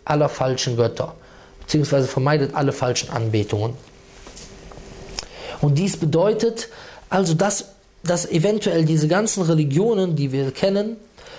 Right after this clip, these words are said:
vielleicht einen wahren Ursprung hatten, zumindest Judentum, Christentum und so weiter, aber dass diese Religion dann durch die Menschen verändert worden ist. Und wenn man dann sieht, und wenn man dann sieht, dass,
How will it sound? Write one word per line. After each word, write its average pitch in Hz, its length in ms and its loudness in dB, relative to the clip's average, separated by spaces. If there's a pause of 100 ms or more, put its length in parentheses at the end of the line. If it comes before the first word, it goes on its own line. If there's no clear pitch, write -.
vielleicht 196 460 0
einen 180 260 2
wahren 196 360 0
Ursprung 165 460 2
hatten, - 140 -6
zumindest 160 560 2
Judentum, 160 420 2
Christentum 156 840 0 (380)
und 139 120 0
so 143 100 2
weiter, 175 300 2
aber 156 160 2
dass 202 240 -2
diese 180 260 2
Religion 160 600 4 (680)
dann 170 160 2
durch 180 180 2
die 160 80 0
Menschen 175 420 0
verändert 147 540 0
worden 110 240 2
ist. - 320 -8 (640)
Und 151 220 2
wenn 226 100 4
man 240 160 2
dann 190 180 2
sieht, 220 500 0 (880)
und 143 120 4
wenn 202 100 4
man 208 140 2
dann 185 180 0
sieht, 202 280 0
dass, 165 320 0